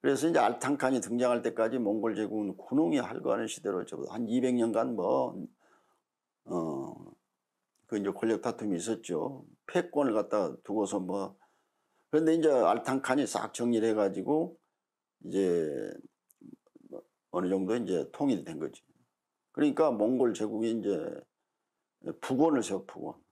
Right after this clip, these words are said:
이를 북원이라고 그래, 북원. 그에게는 이제 약점이 있었죠. 어, 칭기즈칸의 황금가지 직계인 쿠빌라이 후손이었지만, 몽골 국민들은 확실하게 믿어주질 않았어.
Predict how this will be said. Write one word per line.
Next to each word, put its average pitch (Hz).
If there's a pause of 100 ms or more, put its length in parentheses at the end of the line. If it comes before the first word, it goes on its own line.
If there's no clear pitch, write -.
이를 151
북원이라고 120
그래, -
북원. - (2000)
그에게는 170
이제 139
약점이 123
있었죠. - (180)
어, 60 (800)
칭기즈칸의 165
황금가지 175
직계인 127 (840)
쿠빌라이 180
후손이었지만, 156 (920)
몽골 131
국민들은 120
확실하게 190
믿어주질 131
않았어. -